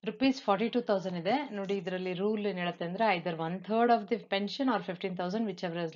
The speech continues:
less ನ ಕಳ್ಕೋಬೇಕು. So, ಇದ್ರಲ್ಲಿ for one third ಮಾಡಿದಾಗ, ಫಾರ್ಟಿ ಟೂ ತೌಸಂಡ್ ಅಲ್ಲಿ one third ಮಾಡಿದಾಗ ಫೋರ್ಟೀನ್ ತೌಸಂಡ್ ಬರುತ್ತೆ. So, ಅದೇ ಕಡಿಮೆ. ಕಳ್ಕೊಳ್ಳಿ. ಕಳ್ಕೊಂಡ್ರೆ ಇಪ್ಪತ್ತೆಂಟು ಸಾವಿರನ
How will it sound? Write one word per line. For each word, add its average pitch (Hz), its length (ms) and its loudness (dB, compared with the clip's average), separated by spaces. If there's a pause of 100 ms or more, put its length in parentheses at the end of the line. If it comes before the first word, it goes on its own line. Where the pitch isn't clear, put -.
less 170 200 -6
ನ 185 80 -6
ಕಳ್ಕೋಬೇಕು. 160 680 -4 (960)
So, 233 100 6 (360)
ಇದ್ರಲ್ಲಿ 208 520 6 (440)
for 214 100 4 (100)
one 233 120 8 (100)
third 262 280 8
ಮಾಡಿದಾಗ, 175 360 4
ಫಾರ್ಟಿ 185 280 2
ಟೂ 214 160 2
ತೌಸಂಡ್ 202 460 2
ಅಲ್ಲಿ 190 140 -2
one 175 300 0
third 185 240 0
ಮಾಡಿದಾಗ 170 340 0
ಫೋರ್ಟೀನ್ 185 380 -2
ತೌಸಂಡ್ 165 300 0
ಬರುತ್ತೆ. 160 300 0 (120)
So, 196 120 -4
ಅದೇ 170 220 0
ಕಡಿಮೆ. 160 400 2 (600)
ಕಳ್ಕೊಳ್ಳಿ. 208 540 8 (320)
ಕಳ್ಕೊಂಡ್ರೆ 240 440 8
ಇಪ್ಪತ್ತೆಂಟು 196 560 4
ಸಾವಿರನ 165 420 4